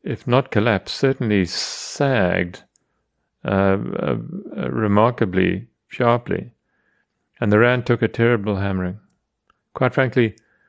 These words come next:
while Ramaphosa is in office, it's hard to imagine it returning to the halcyon days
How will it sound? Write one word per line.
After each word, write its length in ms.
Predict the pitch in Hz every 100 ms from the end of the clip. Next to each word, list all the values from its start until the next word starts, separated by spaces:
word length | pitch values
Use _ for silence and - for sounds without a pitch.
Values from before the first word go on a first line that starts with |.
| _ _
while 160 | - 117
Ramaphosa 640 | 117 123 123 - 120 113
is 160 | 110 113
in 100 | 117
office, 340 | 107 110 -
it's 120 | 120
hard 180 | 110 120
to 80 | 113
imagine 360 | 101 107 104 98
it 100 | 95
returning 440 | 101 113 110 101
to 120 | -
the 80 | 104
halcyon 460 | 98 104 - 113 101
days 420 | 104 98 92 -